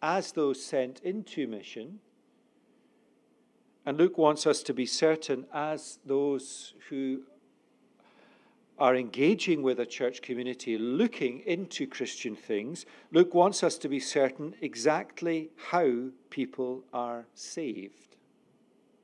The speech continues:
So think of this life, threescore years and ten, a little bit more, a little bit less, and then eternity.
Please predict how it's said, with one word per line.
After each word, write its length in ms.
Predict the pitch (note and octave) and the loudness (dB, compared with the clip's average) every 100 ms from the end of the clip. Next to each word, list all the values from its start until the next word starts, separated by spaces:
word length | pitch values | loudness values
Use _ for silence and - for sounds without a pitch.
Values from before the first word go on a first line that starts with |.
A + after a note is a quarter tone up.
| _ _ _ _ _ _ _ _ _ - _ _ _ | _ _ _ _ _ _ _ _ _ -20 _ _ _
So 100 | E3 | -4
think 300 | A#3+ A#3+ - | -2 -2 0
of 160 | D#3+ - - _ _ _ _ - | -2 -4 -20 _ _ _ _ -4
this 260 | D#3 D#3 | -4 -2
life, 600 | D3+ A#2+ G#2+ - - - _ | 0 0 0 -8 -20 -20 _
threescore 460 | - D3+ - D3 | -4 -4 -2 0
years 260 | C3 C3 C3 | 4 2 2
and 140 | A#2 | -6
ten, 380 | - B2 G#2 G2 G#2+ _ _ _ _ _ _ _ _ _ _ - | -8 -6 -4 -8 -16 _ _ _ _ _ _ _ _ _ _ -8
a 40 | B2+ | -2
little 160 | C3 | -2
bit 200 | B2 C3 | 0 -2
more, 180 | A#2 A#2 | -2 -2
a 40 | A#2 | 0
little 180 | A2+ | -2
bit 180 | A2 A#2 | -2 -6
less, 580 | A2+ G2 - - - - _ _ _ _ _ - | -8 -12 -14 -20 -20 -20 _ _ _ _ _ -14
and 100 | B2 | -4
then 160 | C#3 C#3+ | -4 -4
eternity. 840 | C#3 - F#3 D3+ B2+ - G2+ | -6 -4 -2 -2 -4 -12 -16